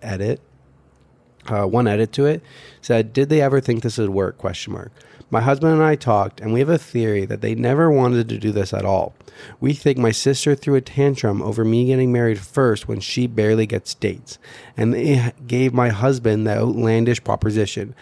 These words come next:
as in they didn't want to pay for my wedding and didn't think we'd accept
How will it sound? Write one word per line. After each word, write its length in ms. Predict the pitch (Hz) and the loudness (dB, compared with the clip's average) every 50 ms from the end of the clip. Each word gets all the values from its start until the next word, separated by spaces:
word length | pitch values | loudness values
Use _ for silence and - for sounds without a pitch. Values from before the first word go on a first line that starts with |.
| - - - - - | -20 -20 -20 -14 -6
as 260 | 117 110 113 113 110 | -2 0 0 2 2
in 300 | 113 117 113 107 107 107 | 2 2 0 0 -2 -2
they 100 | 104 107 | -2 0
didn't 220 | 110 123 139 151 156 | 0 2 2 4 4
want 120 | 151 147 | 4 2
to 40 | 139 | 2
pay 240 | - - 131 131 127 | 0 0 0 0 0
for 180 | - - 139 | -2 -2 -2
my 160 | 131 131 135 | 0 2 2
wedding 460 | 135 123 113 104 101 101 104 107 120 135 - | 2 2 2 2 0 -2 -4 -4 -8 -10 -8
and 200 | 117 110 107 104 | -6 -6 -4 0
didn't 220 | 120 123 131 131 | 0 0 0 0
think 160 | 135 143 139 | 0 -2 0
we'd 140 | 143 143 135 | 0 0 0
accept 600 | 139 139 135 - - - 131 113 104 101 - - | 0 0 0 -2 -2 0 0 0 0 -2 -6 -14